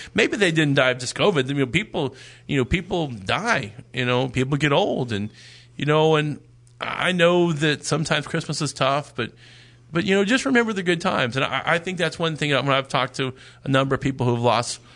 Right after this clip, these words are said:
um, family members, you know, fathers, mothers, husbands, wives, you know, and, uh, during holiday times, it's a good time to talk about, well, remember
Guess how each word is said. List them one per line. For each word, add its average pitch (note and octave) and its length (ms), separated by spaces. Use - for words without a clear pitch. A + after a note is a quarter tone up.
um, A#2+ 220
family C3 340
members, B2 480
you A#2+ 220
know, G#2+ 80
fathers, A2+ 440
mothers, A#2 420
husbands, A#2 460
wives, A#2 440
you A#2+ 60
know, A#2+ 200
and, A#2 140
uh, D3+ 140
during A3 240
holiday G#3+ 400
times, D#3+ 360
it's F#3+ 120
a G3+ 40
good G3 200
time F3+ 180
to D#3 80
talk D#3+ 260
about, D3+ 320
well, F#3+ 140
remember A3+ 800